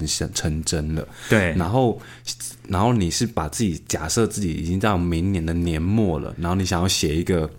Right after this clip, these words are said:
Speaker 2: 回忆录。
Speaker 1: 回忆录，就是我今年达到了什么目标，干了些什么好事之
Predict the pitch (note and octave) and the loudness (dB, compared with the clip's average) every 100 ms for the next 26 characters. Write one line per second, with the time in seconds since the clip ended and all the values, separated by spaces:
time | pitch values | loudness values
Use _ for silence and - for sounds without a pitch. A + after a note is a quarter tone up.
0 | - - G#2 G2 G2+ - B2 G#2 G#2+ D3 | -14 -2 2 4 4 6 8 8 6 8
1 | A#2 A2 G#2+ E2+ A#2 A#2+ F#2 A2 G#2 F#2 | 8 6 4 4 4 4 4 4 4 2
2 | F2+ - - - - - - - G2+ A2 | -2 -10 -20 -20 -20 -20 -20 0 4 6
3 | G#2+ F#2+ D2+ E2+ F2+ E2 D#2 D#2+ - - | 4 2 0 0 0 0 0 -2 -2 2
4 | G2+ F#2 B2 A2 G#2 - G2 F#2 - A2+ | 4 6 6 6 4 4 2 4 4 4
5 | G#2 | 6